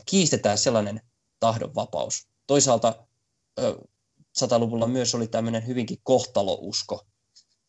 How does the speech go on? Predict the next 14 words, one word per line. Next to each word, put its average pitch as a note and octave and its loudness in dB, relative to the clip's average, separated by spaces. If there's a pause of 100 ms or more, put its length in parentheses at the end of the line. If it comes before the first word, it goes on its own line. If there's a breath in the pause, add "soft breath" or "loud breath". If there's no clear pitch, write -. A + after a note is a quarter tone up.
(200)
vaikutti G#2+ -2
semmoinen G#2+ -6
determinismi, A2 -2
että, - -10 (440)
että - -6
me-, A2 0
meitä G#2 0 (120)
ohjaa, G#2+ 2 (480)
meidän A#2 -4
kohtalo C3 4
on G#2+ 2
ennalta A2+ 0
kirjoitettu A2+ -6
ja - -6